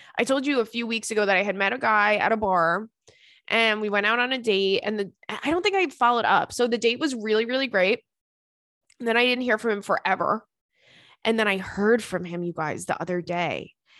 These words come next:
He texted me and said, "Hey, I just wanna let you know that I was, I am," how did he word it? 'Cause I didn't even respond to him. He said, "I've been in, um,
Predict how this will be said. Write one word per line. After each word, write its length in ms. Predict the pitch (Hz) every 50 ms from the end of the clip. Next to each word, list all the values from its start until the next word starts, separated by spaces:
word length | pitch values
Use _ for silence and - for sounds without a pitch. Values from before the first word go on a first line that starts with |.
| - _
He 160 | _ - 220 208
texted 400 | - 214 202 196 - - - 214
me 120 | 214 196
and 120 | 180 185
said, 160 | 180 190 180 190
"Hey, 280 | 185 196 202 196 175
I 140 | - - 190
just 280 | 175 - 185 - - -
wanna 180 | 208 220 220
let 180 | 220 214 - -
you 140 | 214 226 233
know 540 | 233 196 170 165 165 160 170 185 190 196 _ _ _ _ _ _ _ _ _ _ _ _
that 760 | - 202 185 208 185 175 175 170 175 160 - - - - - - _ _ _ _ _
I 200 | - 170 170 180
was, 340 | 190 233 247 - - - - _ _
I 420 | - - 170 170 180 196 220 226 - - _ _ -
am," 360 | 208 226 240 247 240 - - - _ _ _ _ _ _ _ _ _ - 208 196 -
how 360 | - - - - - 233 262
did 100 | 320 320
he 180 | 339 330 320
word 320 | 285 208 196 175 175 196 180
it? 160 | 143 135 -
'Cause 140 | - 240 233
I 80 | 247
didn't 120 | 269 285 285
even 160 | 285 269 240
respond 440 | 226 220 - - 208 185 180 175 175
to 60 | 185
him. 380 | 190 185 170 160 165 175 185 - _ _ _ _ _ _ _ _ - - - - - - _
He 180 | _ - 240 233
said, 580 | - - 226 208 202 196 196 190 190 190 190 - - _ _ _ _ _ _ _ _ _ _ _ _ _ _ _ _ _ _ _ _ -
"I've 300 | 214 240 240 214 190 185
been 260 | 220 220 220 240 262
in, 540 | 269 - - 202 202 202 196 190 196 196 - - _ -
um, 600 | 196 190 175 175 175 175 175 175 175 175 175